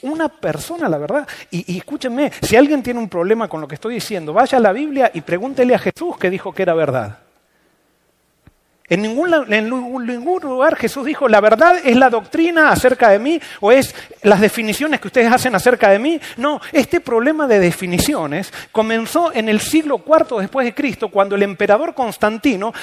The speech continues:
decidió institucionalizar la iglesia, y entonces cuando institucionalizó la iglesia dijo, "Ahora vamos a definir la verdad como la definen los griegos". ¿Y cómo definen la-, los griegos? En definiciones.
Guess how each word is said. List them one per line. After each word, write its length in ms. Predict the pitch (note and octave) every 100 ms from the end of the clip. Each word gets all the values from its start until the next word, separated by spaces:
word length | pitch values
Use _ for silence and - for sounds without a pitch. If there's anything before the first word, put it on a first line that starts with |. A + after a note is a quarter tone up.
| -
decidió 640 | F#3 A3 F3 A#3 B3 E4 D#4+
institucionalizar 1080 | A#3+ A3+ - A3+ G#3+ - A3 G#3+ G3+ - -
la 100 | A#3+
iglesia, 480 | G3 F3 C#3 G3 A3+ - - G#3
y 80 |
entonces 320 | A#3 D4+ B3 -
cuando 240 | A3 G#3
institucionalizó 720 | G3 G#3 G#3 A3 G#3+ A3 -
la 120 | F4 C#4
iglesia 360 | D4+ D4 B3
dijo, 240 | A#3+ - A#3
"Ahora 160 | C#4
vamos 300 | C4+ C#4 -
a 20 |
definir 400 | A3+ G3+ A3 C#4
la 140 | C#4 A#3
verdad 360 | A3+ A3+ B3
como 220 | - F#3+ F#3
la 80 |
definen 340 | F3+ A3+ A#3 G#3
los 120 | F#3
griegos". 400 | A3+ D#3 B2 B2 - -
¿Y 60 |
cómo 240 | - D4 C#4+
definen 320 | A#3 D4+ C#4+
la-, 180 | C4+ D4
los 160 | A#3+ A#3
griegos? 360 | E4 C4 -
En 140 | G#3+ G#3
definiciones. 640 | G3 G#3 G3+ F#3 C3+ B2+